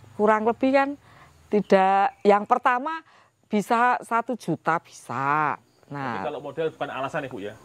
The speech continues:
Speaker 1: Enggak.
Speaker 2: Tinggal mau apa
Speaker 1: Tinggal
Speaker 2: tidaknya.
Speaker 1: mau apa tidaknya gitu loh. Nah, kalau saya sih enggak, enggak, enggak mau <laughs> berhenti. Jadi, eh, maunya tuh obah gitu loh.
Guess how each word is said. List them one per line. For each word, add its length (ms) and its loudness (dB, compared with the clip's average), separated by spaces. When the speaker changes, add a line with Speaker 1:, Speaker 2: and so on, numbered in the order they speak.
Speaker 1:
Enggak. 320 6
Speaker 2:
Tinggal 200 -4
mau 300 -10
apa 100 -16
Speaker 1:
Tinggal 280 6
Speaker 2:
tidaknya. 120 4
Speaker 1:
mau 200 4
apa 360 4
tidaknya 640 2
gitu 280 -2
loh. 220 0
Nah, 480 0
kalau 360 4
saya 480 2
sih 240 -6
enggak, 320 2
enggak, 480 -2
enggak 260 2
mau 220 4
<laughs> 80 -10
berhenti. 600 2
Jadi, 480 2
eh, 800 4
maunya 480 2
tuh 200 -2
obah 560 2
gitu 300 -2
loh. 360 -2